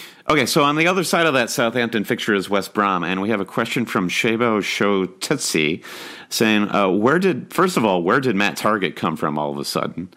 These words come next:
Uh, who knows? He's been on the bench. Um, a lot of people had him way earlier in the season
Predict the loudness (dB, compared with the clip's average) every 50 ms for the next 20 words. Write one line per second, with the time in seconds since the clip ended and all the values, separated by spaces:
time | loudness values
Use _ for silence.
0 | _ -8 -6 -4 -4 -4 -4 -2 -2 -2 -2 -2 -4 -2 -2 -2 -2 0 0 0
1 | 0 0 0 0 -2 -2 -2 -2 -6 -10 -14 -16 -16 -16 -14 -14 -14 -14 -8 -2
2 | 0 2 2 4 2 2 0 -2 -2 0 0 2 2 2 2 2 0 0 0 0
3 | 0 0 0 0 0 0 0 0 0 0 -2 -4 -6 -12 -18 _ -18 -8 -2 0
4 | 0 2 2 2 2 0 0 0 0 0 0 0 0 -2 -4 -4 -2 -2 -2 -2
5 | -2 -4 -6 -6 -8 -8